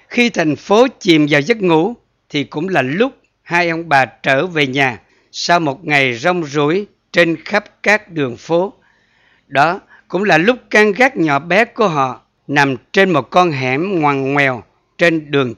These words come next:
Chiến Thắng lại sáng lên ánh đèn dầu và vang lên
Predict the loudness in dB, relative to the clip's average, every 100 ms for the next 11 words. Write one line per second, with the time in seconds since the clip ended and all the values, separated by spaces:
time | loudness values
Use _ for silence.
0 | -4 -2 -2 -2 -4 -6 _ _ _ _
1 | _ 0 0 0 -4 -2 0 0 0 0
2 | 0 -2 -2 -2 -2 0 0 0 -2 _
3 | _ _ -6 -4 -4 -2 0 2 4 4
4 | 4